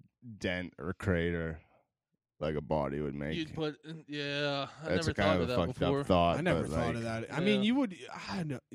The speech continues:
Speaker 3: it have, it would have to make a dent, right? You'd
Speaker 1: Oh,
Speaker 3: think.
Speaker 1: yeah. I, I mean, it's just like dropping, like, a two hundred pound ball or
Speaker 2: Yeah.
Speaker 1: something.
Speaker 3: Yeah.
Speaker 1: I mean,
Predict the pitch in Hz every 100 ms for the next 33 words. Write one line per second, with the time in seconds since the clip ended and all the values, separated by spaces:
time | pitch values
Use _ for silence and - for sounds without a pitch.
0 | 147 - 165 165 147 - 196 220 208 -
1 | 190 135 - 330 466 - 143 110 107 101
2 | 117 123 - 117 214 440 440 - _ -
3 | 190 185 - 180 165 160 - - 147 139
4 | 110 - 117 131 104 139 143 156 156 139
5 | 180 180 151 147 127 135 151 147 139 135
6 | 131 120 98 - 139 135 135 127 107 131
7 | 135 127 123 117 _ _ - - _ 143
8 | 127 147 139 110 127 127 127 127 165 202
9 | 190 139 110 123 110 - 127 127 123 117
10 | 107